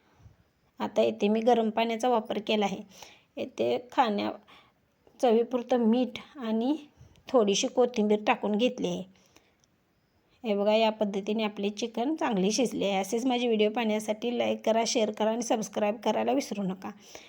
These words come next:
जर हॉटेलसारखी चव पाहिजे असेल तर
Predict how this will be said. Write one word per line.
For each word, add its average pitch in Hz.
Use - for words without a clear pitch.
जर 208
हॉटेलसारखी 220
चव 214
पाहिजे 214
असेल 208
तर 285